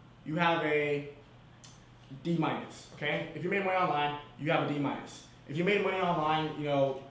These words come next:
may-, what, maybe it's, like, your own brand, uh, you know, selling so-, your own stuff, you know, whether it's drop shipping or your personal brand, you know, you're moving up a little bit. You have a C minus.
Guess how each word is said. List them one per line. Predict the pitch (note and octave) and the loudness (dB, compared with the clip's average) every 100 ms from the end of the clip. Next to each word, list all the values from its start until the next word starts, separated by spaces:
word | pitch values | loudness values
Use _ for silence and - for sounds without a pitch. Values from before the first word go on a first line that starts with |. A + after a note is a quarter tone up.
| - | -8
may-, | D#3 C#3+ | -6 -2
what, | D#3 D#3 D#3 | -2 -2 0
maybe | F3 F3 | 2 2
it's, | - | 2
like, | D#3 C#3+ | 0 0
your | D#3 | 2
own | E3 D3+ | 2 2
brand, | C#3 C3+ A#2 - - - - - | 0 -2 -4 -12 -16 -20 -20 -6
uh, | C3+ C3 B2 - C#3+ | 0 2 2 -2 -4
you | C3 | -6
know, | |
selling | B2 - D#3 D#3 | -6 -2 0 0
so-, | D#3 F3+ - | -2 -6 -6
your | D3+ C#3+ | -2 0
own | D#3 D#3+ | 2 0
stuff, | D#3 E3 - - | 0 0 0 -2
you | B2+ | -4
know, | B2+ | -4
whether | B2+ C3+ | -2 -2
it's | C3 - | -2 -4
drop | D#3 D3+ | -2 -2
shipping | E3 E3 D#3+ C#3+ | -2 -2 -2 -2
or | - - | -4 -8
your | C3+ | -8
personal | D3 E3 D3+ | -4 -2 -2
brand, | D3+ D3+ D3 C#3+ - - - | -2 0 0 -4 -10 -14 -4
you | D3+ | 0
know, | |
you're | D3+ | 4
moving | F#3 F#3+ F3+ | 4 4 4
up | C#3+ | 2
a | C#3 | 0
little | C3+ | -2
bit. | C3 | -4
You | C#3+ | -2
have | F3 E3+ | 0 0
a | |
C | - F#3 E3+ | -4 -4 0
minus. | D3+ - - - - | 0 -2 -10 -16 -18